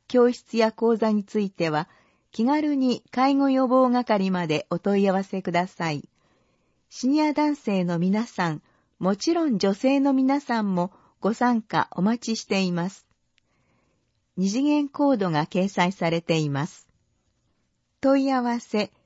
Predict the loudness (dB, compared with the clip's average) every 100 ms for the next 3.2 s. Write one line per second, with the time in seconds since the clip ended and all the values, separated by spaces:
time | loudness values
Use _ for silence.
0 | _ _ -6 0 2 2 0 2 2 2
1 | 2 2 2 0 -2 -2 -8 -12 _ _
2 | _ _ -2 2 2 2 0 0 0 -2
3 | -4